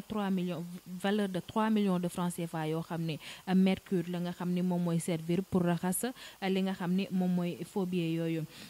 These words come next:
Loolu nag tax na ba police daal di ubbi enquête ngir xool ñeneen ñi nga xam ne takkee nañu ci mbir moomu. Jamono ji nag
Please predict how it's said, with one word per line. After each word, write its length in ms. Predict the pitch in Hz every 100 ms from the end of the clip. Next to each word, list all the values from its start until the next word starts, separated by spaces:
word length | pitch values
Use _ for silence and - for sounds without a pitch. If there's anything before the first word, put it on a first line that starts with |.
| -
Loolu 300 | 180 185 180
nag 160 | 180 -
tax 300 | 185 180 180
na 140 | 175
ba 180 | 170 175
police 340 | - 180 175 185 175
daal 140 | 175
di 60 | 180
ubbi 240 | 185 175 147 165
enquête 320 | 170 185 -
ngir 320 | 180 185 208
xool 320 | 214 - 180 190 185
ñeneen 300 | 196 202 185
ñi 80 | 175
nga 100 | 180
xam 180 | 185 180
ne 100 | 170
takkee 300 | - 190 185
nañu 300 | 170 170 233 - - -
ci 120 | -
mbir 180 | 214 226
moomu. 460 | 190 175 170 160 147 - - 190
Jamono 300 | 190 208 202 180
ji 180 | 180 175
nag 160 | 180